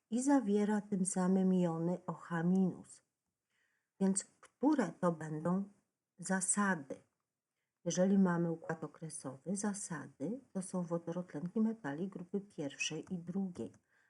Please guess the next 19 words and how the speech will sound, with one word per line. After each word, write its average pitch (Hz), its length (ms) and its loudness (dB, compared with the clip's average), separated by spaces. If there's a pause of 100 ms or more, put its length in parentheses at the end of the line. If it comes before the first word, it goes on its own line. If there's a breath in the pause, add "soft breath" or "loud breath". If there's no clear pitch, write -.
(160)
Ale 254 260 2
czy 269 100 2
konkretnie 196 600 -2
wszystkie? 160 560 -8
Na 143 160 -6
pewno 254 520 -2
wszystkie 165 720 -10 (420)
wodorotlenki 185 800 -4
metali 185 580 -2
z 190 100 -8
grupy 165 400 -10
pierwszej. 160 600 -8
Jeżeli 143 340 -6
chodzi 226 280 0
o 240 40 2
metale 185 440 0
z 180 80 -10
grupy 175 340 -10
drugiej, 156 540 -8